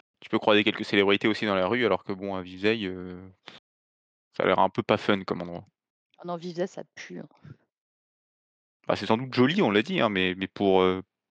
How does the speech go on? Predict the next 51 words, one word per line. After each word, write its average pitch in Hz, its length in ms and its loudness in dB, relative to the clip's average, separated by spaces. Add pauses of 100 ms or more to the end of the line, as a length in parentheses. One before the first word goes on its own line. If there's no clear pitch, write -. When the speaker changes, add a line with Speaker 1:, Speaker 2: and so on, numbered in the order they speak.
(140)
Speaker 1:
ouais, 147 200 2
pour - 180 -12
une 90 160 -12
semaine 104 200 0
de 101 60 -6
tourisme 110 320 2
culturel, 104 460 2
je... 90 440 -8 (640)
même 120 140 6
Au 127 100 8
Jardin, 117 320 6
tu - 60 -4
vois, 123 80 -4
ça 107 80 0
me 101 80 0
donne 101 100 2
moins 117 200 2
envie 117 200 0
que - 100 -16
Port-Réal. 92 500 2 (1500)
Je, 98 180 2
je 98 100 2
garde 117 220 4
Bravos 113 420 2
en, 101 300 0
en 95 160 -2
idée, 98 280 2
euh, 98 100 2
B, 107 60 2 (120)
hein, 95 140 0
mais 90 420 -10 (920)
Speaker 2:
Et 262 60 -8
Bravos, 262 260 2
c'est 247 180 -2
pas 240 140 -2
mal 247 180 2
aussi. 214 220 -6
Non, 214 100 0
mais 262 100 4
moi, 285 140 6
je, 247 400 4
ouais, 240 160 4
moi, 254 180 4
j'ai 247 140 2
ma 233 100 4
triade, 226 380 0
euh, 214 340 0 (480)
Bravos, 220 420 -2
Port-Réal 208 480 -2
et, 190 200 -2
euh, 175 340 -4